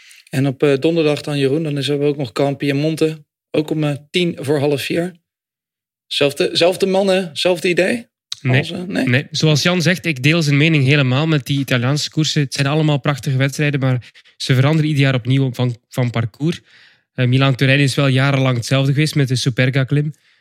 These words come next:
Speaker 2: Maar, eh, gaat volgend jaar ook weer veranderen van locatie op het, eh, kalenderjaar. Dus gaat weer naar de plekken voor Sanremo. Dus gaat ook weer vlak worden. Ehm, nu is het weer mooi, zoals, eh, gebruikelijk, langs die basiliek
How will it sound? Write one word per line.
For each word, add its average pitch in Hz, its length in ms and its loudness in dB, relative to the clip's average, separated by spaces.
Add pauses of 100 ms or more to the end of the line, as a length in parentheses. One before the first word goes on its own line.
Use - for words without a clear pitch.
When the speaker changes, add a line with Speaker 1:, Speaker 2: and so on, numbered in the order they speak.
(240)
Speaker 2:
Maar, 120 300 0
eh, 113 120 2
gaat 120 200 0
volgend 147 280 2
jaar 135 140 0
ook 139 160 -4
weer 131 140 0
veranderen 123 320 0
van 120 160 0
locatie 123 540 -4
op 113 100 -8
het, 113 160 -6
eh, 110 180 0 (240)
kalenderjaar. 131 720 -2 (180)
Dus - 160 -2
gaat 123 200 0
weer 123 180 2
naar 113 340 0
de 110 160 -2
plekken 127 340 -2
voor 120 200 0
Sanremo. 113 520 -2
Dus 139 160 -4
gaat 120 160 -4
ook 117 100 -6
weer 101 160 -4
vlak 104 240 -8
worden. 135 320 -2 (580)
Ehm, 113 400 2
nu 135 220 4
is 117 100 0
het 117 120 -4
weer 113 220 0
mooi, 117 240 0
zoals, 110 340 -4
eh, 104 80 -4
gebruikelijk, 110 540 -4
langs 123 240 -6
die 131 100 2
basiliek 120 460 -2